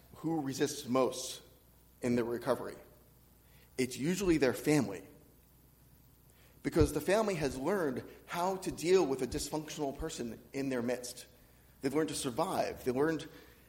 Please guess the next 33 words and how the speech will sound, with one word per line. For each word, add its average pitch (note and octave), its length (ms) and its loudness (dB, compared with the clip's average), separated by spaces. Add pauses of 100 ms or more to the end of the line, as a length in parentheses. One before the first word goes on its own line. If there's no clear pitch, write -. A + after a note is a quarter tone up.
(120)
how D#3 180 4
to D#3 160 0
live F3 400 6
and - 160 0
function D#3 420 0
and G#2 320 0
feed F3 300 -2
each D#3+ 140 0
other C#3 280 6
and G#2+ 300 -2
love D3+ 180 8
each D3 140 4
other, C3 240 4
and A2+ 160 0
then A#2 80 4
all E3+ 100 4
of G#3+ 60 2
a F#3 60 0
sudden C#3+ 260 0
this B2 160 -2
person B2 340 -4
changes, E3 640 -2 (640)
and C#3+ 100 4
they F#3+ 60 10
want G#3 240 6
part A3 300 4
of C#3 100 2
this D3+ 180 2
healthy E3+ 400 4
system F#3 380 2
that C3+ 220 2
the D3+ 100 4
other G3+ 180 0